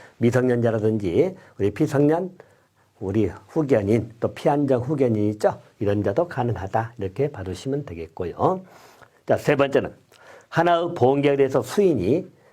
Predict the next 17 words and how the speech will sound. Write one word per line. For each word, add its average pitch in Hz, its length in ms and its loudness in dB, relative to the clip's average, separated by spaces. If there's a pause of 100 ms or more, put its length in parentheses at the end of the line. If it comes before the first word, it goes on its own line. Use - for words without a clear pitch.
(120)
자, 98 200 0
보험계약자가 147 760 2
될 123 180 0
수도 127 160 -2
있다 120 180 0
나와 120 220 2
있죠? 113 380 0 (340)
자, - 260 -4
이럴 117 240 2
때는 120 380 0 (300)
연대에서 120 840 2 (100)
보험료 120 600 0 (200)
납부 110 600 -2 (300)
의무를 120 540 2
부담한다. 92 760 -4 (240)
이렇게 95 320 -2
봐두시고요. - 580 -12